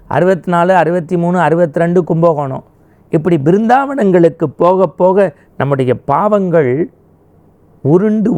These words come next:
ஓடி போகும். குறிப்பா பன்னெடுங்காலம் பெரியவா இருந்த இடங்களில் ஒன்று தேனம்பாக்கம். அங்கு நிகழ்த்திய அதிசயங்கள் குறித்து அடிக்கடி துக்ளக் பத்திரிகையினுடைய ஆசிரியர், வணக்கத்திற்குரிய குருமூர்த்தி சார் அவர்கள்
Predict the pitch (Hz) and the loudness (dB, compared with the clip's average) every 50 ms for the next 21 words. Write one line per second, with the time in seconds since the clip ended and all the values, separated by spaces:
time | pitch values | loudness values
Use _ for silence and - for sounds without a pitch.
0 | 123 139 175 196 202 196 175 - - 143 131 117 104 113 - _ _ _ _ _ | 0 2 2 2 2 0 -2 -4 -4 -2 -2 -2 -4 -6 -12 _ _ _ _ _
1 | _ _ _ - 202 233 240 190 - - 302 277 202 151 143 147 170 - _ _ | _ _ _ -2 0 0 0 -2 -6 -6 -4 -2 -2 -2 -2 -4 -6 -10 _ _
2 | _ _ _ _ _ _ _ _ _ _ _ _ - 170 185 208 226 240 226 226 | _ _ _ _ _ _ _ _ _ _ _ _ -2 0 0 0 0 0 2 2
3 | 220 196 196 185 190 185 196 202 220 214 208 - - - 165 165 175 185 170 175 | 2 2 0 0 2 2 2 2 0 -2 -4 -4 -4 -2 0 2 2 2 2 4
4 | 170 165 156 139 151 151 170 175 175 175 165 143 143 143 165 170 170 165 170 165 | 2 2 2 0 -2 -2 -2 -2 0 -2 0 0 0 -2 -2 -2 -2 -2 0 0
5 | 156 143 143 143 156 160 180 180 156 - 165 156 165 180 185 170 156 151 139 123 | 0 -2 -2 -2 -2 -2 -2 -4 -4 -4 -4 -4 -4 -4 -4 -2 -2 -2 -2 -4
6 | - - 123 123 - _ _ _ _ _ _ _ _ - - 160 185 196 202 180 | -6 -10 -12 -12 -14 _ _ _ _ _ _ _ _ -8 -4 -2 -2 0 0 0
7 | 214 208 202 202 233 233 214 - - 294 294 277 156 147 170 180 - 208 208 196 | 0 0 2 2 2 2 0 -2 -6 -4 -2 0 0 0 0 -2 -4 -4 -4 -2
8 | 190 170 160 156 139 - 156 139 135 131 - - 185 196 190 139 135 143 165 185 | -2 0 -2 -2 -2 -4 -2 -2 -2 -2 -2 0 0 2 2 2 0 0 -2 -4
9 | - - 185 180 190 202 196 - _ _ _ _ _ _ _ - 147 156 170 - | -4 -2 -2 -2 -2 -2 -6 -8 _ _ _ _ _ _ _ -4 -4 -4 -2 0
10 | 220 208 190 - - 170 156 - - 156 156 147 - 156 151 147 143 139 139 135 | -2 -2 -2 -2 -4 -4 -4 -2 -2 -4 -4 -2 -2 -2 -2 -2 -2 -2 -2 0
11 | 131 123 139 156 151 - 170 156 156 175 175 156 131 127 135 156 151 - 190 156 | 0 0 0 -2 -2 -4 -2 -2 0 0 0 0 -2 -4 -4 -6 -6 -4 -6 -4
12 | - - 160 151 - - 156 165 185 180 143 131 143 165 175 180 185 170 - - | -4 -4 -6 -6 -4 -4 -2 -2 0 -2 -2 0 0 0 0 0 -2 -4 -4 -6
13 | - 147 131 - 151 151 151 143 143 160 175 202 190 | -8 -6 -4 -4 -4 -4 -4 -4 -4 -4 -2 -2 -4